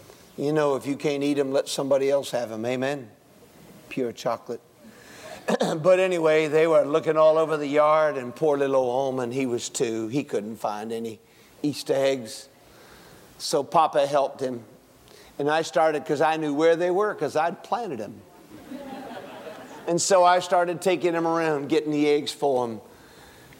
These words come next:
And suddenly, he wasn't interested in the eggs I was getting for him. I thought, "I'll help the kid out. He'll love me. I'll be Papa forever. I'll be his hero." Easter eggs.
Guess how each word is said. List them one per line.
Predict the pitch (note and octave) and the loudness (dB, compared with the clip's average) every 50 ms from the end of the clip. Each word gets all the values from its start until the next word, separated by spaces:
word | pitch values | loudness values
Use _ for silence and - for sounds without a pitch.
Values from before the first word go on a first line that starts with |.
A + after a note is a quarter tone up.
| - - - | -14 -4 -2
And | A#3 A3 G#3+ | -2 0 0
suddenly, | - - - B3+ B3 B3 A#3 A#3+ A#3+ A3+ A3 G3 | -2 0 2 2 2 2 2 4 4 4 4 2
he | A#3 B3+ | 0 2
wasn't | C4 C4 B3 A#3 | 2 2 2 2
interested | A3 G#3 F3+ E3 D#3+ D#3 D3+ D3+ - D3+ C#3 | 0 0 2 2 4 2 2 0 -4 -6 -4
in | C3+ C3+ | -2 0
the | C3 C3 | 0 2
eggs | B2 B2 B2 A2+ G2+ | 2 0 -2 0 -2
I | C3+ B2 | 0 0
was | A#2 A2+ A2 G2+ | -2 -4 -6 -2
getting | A#2+ A#2+ - - A#2+ A2+ | -2 -2 -2 -2 -6 -6
for | - C3 C3+ D#3+ | -4 -2 -2 -2
him. | F#3+ A3 | 0 -2
I | A#3 A#3 | -2 0
thought, | A3+ A#3+ A#3 A#3 A#3+ | 2 2 2 2 2
"I'll | C4 C4+ C4 | 2 0 0
help | B3 C4+ C4+ - - | 0 -2 -2 0 -2
the | A#3 | -4
kid | A3+ - - B3 A#3+ A#3+ | -4 0 0 2 4 4
out. | B3 C4+ C4+ A3+ | 2 2 0 -4
He'll | F#3 G3 G#3+ A3+ A3 | -2 0 0 0 0
love | - A#3+ A3+ B3 B3 | 0 -2 -2 -2 -2
me. | G#3 E3 D3 C#3 C3 | -2 -2 0 2 2
I'll | C#3 F3 F#3+ | 2 0 0
be | F3 F#3 F3 | -2 -4 -4
Papa | - G3+ F#3+ G#3 G3 - G#3 F#3+ | 0 0 0 0 0 -2 -6 -6
forever. | - - F#3 F#3+ F#3+ G3 G3 F3+ E3 C#3+ | -4 -4 -2 0 2 2 2 2 2 2
I'll | C3+ E3 F3+ | 4 2 2
be | G3 G#3+ | 0 0
his | A3+ A3+ G#3+ - | 0 0 0 0
hero." | - - D4+ - - - - - - - - - - - - - | 0 -2 -2 0 0 0 0 -2 -2 -6 -8 -10 -16 -16 -8 -4
Easter | G#3 A#3 B3+ - - - C#3+ C3 | -2 -2 -2 -2 -4 -2 -2 -2
eggs. | A#2+ G2+ F#2 - F#3+ - - - | -2 -2 -6 -10 -14 -16 -18 -20